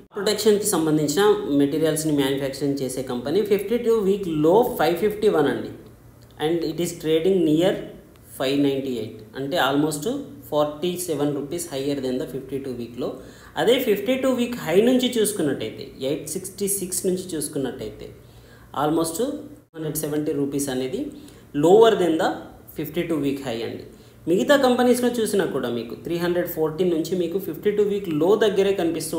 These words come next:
ఉంటాయి స్టాక్స్ అన్నీ కూడా. Almost ఫిఫ్టీ టూ వీక్ హై నుంచి థర్టీ పర్సెంట్ కంటే ఎక్కువగా కరెక్షన్ అయిన స్టాక్స్ అండి. So, హేరంబా గురించిన details అయితే మనం ఇక్కడ చూద్దాం. Price to earning ratio ఫిఫ్టీన్ టైమ్స్ అండి.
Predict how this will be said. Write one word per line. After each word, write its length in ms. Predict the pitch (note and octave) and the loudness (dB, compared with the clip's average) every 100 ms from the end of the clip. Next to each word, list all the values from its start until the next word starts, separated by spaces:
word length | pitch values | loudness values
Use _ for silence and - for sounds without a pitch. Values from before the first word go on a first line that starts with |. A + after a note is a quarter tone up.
| D3+ | -2
ఉంటాయి 220 | C#3+ E3+ - | -2 -4 -4
స్టాక్స్ 300 | C3+ C#3+ - | -2 -2 -4
అన్నీ 220 | C#3 D3+ D3+ C#3 | -2 -2 -2 -2
కూడా. 180 | C#3+ - - - - - - - - C3 | -4 -4 -10 -18 -20 -20 -20 -18 -4 0
Almost 440 | E3 G3 G#3 G#3 A3+ G3 | 2 4 4 4 -2 -4
ఫిఫ్టీ 240 | F3+ G3 F#3+ | -2 -2 0
టూ 80 | F#3 | 0
వీక్ 160 | F3+ F3+ D#3 | 0 -2 0
హై 80 | F3 F3 | 0 0
నుంచి 200 | F3 - - | 0 -2 0
థర్టీ 300 | D3 - G#3+ G3 | -2 0 0 2
పర్సెంట్ 280 | F#3 F#3+ F3+ | 0 0 0
కంటే 200 | E3+ F3 D3 | -2 -2 -4
ఎక్కువగా 320 | - D#3+ F3+ D3+ | -6 -2 -2 0
కరెక్షన్ 360 | D3 D3+ F3+ D#3 | -2 0 -2 0
అయిన 140 | D3 - | -2 -4
స్టాక్స్ 320 | B2+ A#2 A2 | -6 -6 -8
అండి. 180 | G2 - - - - - - - - - - - | -8 -10 -18 -20 -20 -20 -20 -20 -20 -20 -20 -10
So, 100 | - D3+ | -4 -2
హేరంబా 380 | E3+ G3+ A3 G#3+ G3 | 2 2 4 4 4
గురించిన 300 | G3+ G3+ G3 F3+ | 4 4 2 2
details 340 | F3 F3+ F3 F3 | 0 0 0 -2
అయితే 140 | F3 E3+ | -2 -2
మనం 140 | E3 D#3+ | 0 -2
ఇక్కడ 140 | D3+ - | -4 -6
చూద్దాం. 300 | D#3 D3+ G#3 - - - - - - - - - - - - - - - - - - - - - - - - - - - - - | -6 -2 -2 -4 -14 -20 -20 -20 -20 -20 -20 -20 -20 -20 -20 -20 -20 -20 -20 -20 -20 -20 -20 -20 -20 -20 -20 -20 -20 -20 -12 0
Price 220 | F3 G#3+ - | 4 4 4
to 60 | B3+ | 4
earning 220 | G3 A3 G#3 | 6 6 6
ratio 240 | G3+ G#3+ A3 | 4 2 0
ఫిఫ్టీన్ 380 | F#3+ - A3 A3 | 0 0 2 4
టైమ్స్ 220 | G3+ F#3 F3+ | 4 2 2
అండి. 180 | F3 | 0